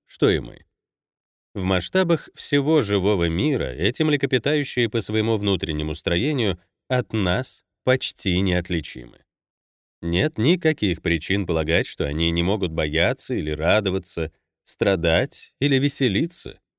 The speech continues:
что им не может быть больно или приятно, и что эти чувства они испытывают как-то принципиально иначе,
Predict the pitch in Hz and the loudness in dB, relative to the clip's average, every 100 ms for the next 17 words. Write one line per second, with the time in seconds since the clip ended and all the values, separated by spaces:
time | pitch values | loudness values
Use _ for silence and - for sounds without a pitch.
0 | _ _ - 190 151 147 147 113 101 85 | _ _ 0 2 4 2 2 0 -2 0
1 | 82 107 147 127 71 - 80 76 80 123 | 2 2 2 0 -2 -4 -4 0 0 0
2 | 107 92 - _ _ 139 135 - 117 - | -2 -4 -6 _ _ -4 -2 0 0 0
3 | 92 - 104 - 139 120 92 85 - 87 | -2 0 -2 0 0 2 0 -2 -2 -2
4 | 127 175 - 160 - 156 - 143 139 123 | 0 -4 -2 -2 0 -2 0 0 0 -2
5 | 113 120 123 120 92 82 110 - 107 | 0 0 0 0 0 0 0 -2 -4